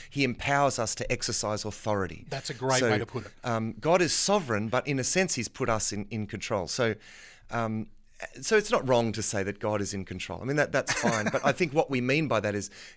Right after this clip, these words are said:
Speaker 1: God, you know, God is sovereign. God is, he is Lord, uh, but he empowers us actually, uh, to, to be, uh, to exercise authority and self-control. So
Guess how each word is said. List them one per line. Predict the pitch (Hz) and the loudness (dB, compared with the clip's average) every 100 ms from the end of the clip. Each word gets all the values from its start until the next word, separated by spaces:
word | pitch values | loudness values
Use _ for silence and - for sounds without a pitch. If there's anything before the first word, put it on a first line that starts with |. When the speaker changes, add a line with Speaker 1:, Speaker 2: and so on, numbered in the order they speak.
| - | 0
Speaker 1:
God, | 127 117 117 | 2 2 0
you | 123 | -4
know, | 107 | -2
God | 123 123 | 0 0
is | 107 | 2
sovereign. | - 120 107 101 90 120 | 2 2 0 -4 -8 -8
God | 120 117 | -2 0
is, | 104 - | -2 -4
he | 113 | -2
is | 120 107 | -2 0
Lord, | 110 117 95 113 139 - - - - - | 0 0 0 -6 -12 -20 -20 -20 -18 -8
uh, | 110 | -6
but | 101 120 | -4 -4
he | 113 123 | -2 -2
empowers | 113 - 160 190 120 98 | -2 -2 0 0 0 -4
us | 85 - - - | -6 -6 -6 -8
actually, | 117 - 95 95 95 - | -8 -6 -6 -8 -12 -14
uh, | - 107 104 | -10 -10 -8
to, | - 104 98 98 - - - _ - | -6 -6 -6 -10 -18 -20 -20 _ -10
to | 113 95 | -8 -6
be, | - 110 107 104 104 - - | -4 -2 -2 -4 -6 -10 -16
uh, | - 98 - | -12 -12 -10
to | - - | -10 -6
exercise | 120 - - 101 92 92 - | -4 -2 -2 -2 -4 -6 -6
authority | 104 - 101 101 98 | -8 -6 -4 -4 -6
and | 92 92 | -8 -8
self-control. | 104 98 101 101 101 90 | -10 -10 -12 -10 -8 -6
So | - 123 | -2 -2